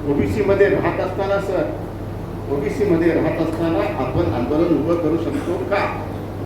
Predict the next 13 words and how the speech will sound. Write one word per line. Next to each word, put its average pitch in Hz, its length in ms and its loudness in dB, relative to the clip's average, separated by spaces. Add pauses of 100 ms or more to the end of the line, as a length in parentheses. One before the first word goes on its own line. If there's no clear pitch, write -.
(100)
हे 190 160 6
आपल्याला 165 360 2
तपासावं 143 560 0
लागेल. 160 520 0 (320)
जर 156 100 4
आपण 240 340 2
स्वतः 185 280 2
जर 175 160 2
आंदोलन 156 440 4
उभं 196 240 2
करू 170 180 4
शकत 208 460 0
नसू, 131 380 0